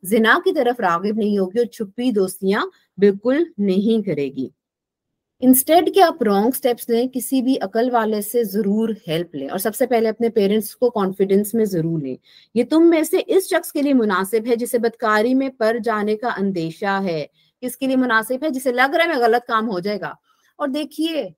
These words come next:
ये चीजें जैसे भूख हमारी फितरत में डाली गई है ना, अंदर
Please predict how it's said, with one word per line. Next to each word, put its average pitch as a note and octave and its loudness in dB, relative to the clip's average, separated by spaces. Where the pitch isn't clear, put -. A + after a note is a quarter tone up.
ये B3 -2
चीजें C#4 -2
जैसे C4 -2
भूख B3+ -4
हमारी C4 0
फितरत A#3 -4
में C#4 -2
डाली A#3+ 0
गई C#4 -2
है C#4+ 0
ना, D#4+ -2
अंदर G#3 -2